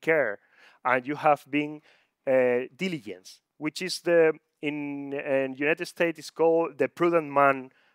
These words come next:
uh, um, rule, right? Which is something like, what a prudent man will do in this case, right? So if you do something to care about the security of your website, log it.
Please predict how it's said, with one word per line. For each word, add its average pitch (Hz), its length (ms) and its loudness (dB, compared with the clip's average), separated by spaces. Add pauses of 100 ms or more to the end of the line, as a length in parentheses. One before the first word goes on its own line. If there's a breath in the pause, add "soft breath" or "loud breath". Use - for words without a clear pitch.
(140)
uh, 110 640 4 (300)
um, 98 760 -10 (120)
rule, 123 340 -2 (100)
right? 127 240 0 (100)
Which 131 220 -10
is 139 240 -8 (160 loud breath)
something 143 420 -4
like, 127 360 4 (180 loud breath)
what 208 300 6
a 240 60 0
prudent 208 460 0
man 175 320 2
will 170 200 0
do 170 540 -4
in 143 120 -6
this 160 180 -6
case, 90 360 -12 (640)
right? 165 140 -10 (320 soft breath)
So 147 280 0 (100)
if 190 260 -4
you 147 160 -6
do 254 240 -2
something 160 720 -4
to 127 100 -14
care 151 300 2
about 131 300 2
the 120 80 -10
security 160 500 -10
of 127 100 -16
your 131 100 -2
website, 151 540 -2 (340 soft breath)
log 156 400 6
it. 104 140 -8